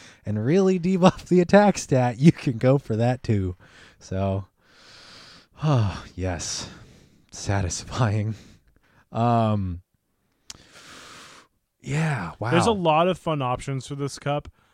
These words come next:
Speaker 1: I think
Speaker 2: I,
Speaker 1: we,
Speaker 2: I
Speaker 1: we
Speaker 2: would
Speaker 1: s-
Speaker 2: highly point people to look outside the box for the meta.
Speaker 1: Yes, we
Speaker 2: Pick
Speaker 1: say
Speaker 2: one
Speaker 1: that
Speaker 2: or two things from the meta and then fill the team with fun stuff.
Speaker 1: we say that about a lot of cups, and I think,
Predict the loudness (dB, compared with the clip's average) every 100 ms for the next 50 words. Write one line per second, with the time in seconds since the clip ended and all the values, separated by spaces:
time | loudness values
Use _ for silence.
0 | _ _ 0 2 4 4 6 4 4 2
1 | 4 2 0 -2 -4 -4 -6 -6 -6 -6
2 | -4 -4 -2 -4 -4 -4 -4 -6 -2 -2
3 | -2 -6 -16 _ -20 _ _ -10 -6 -4
4 | -2 -4 -6 -4 -2 0 -2 -8 -16 -4
5 | 2 4 4 4 4 4 0 -4 -4 -8
6 | -8 -6 -4 -2 -2 -4 -6 -6 -6 -10
7 | -8 -10 -8 -10 -10 -12 -12 -16 -18 _
8 | _ _ -6 -4 -2 0 0 0 -2 -2
9 | -6 -6 -6 -6 -2 -4 -4 -16 -14 -10
10 | -8 -4 -6 -6 -16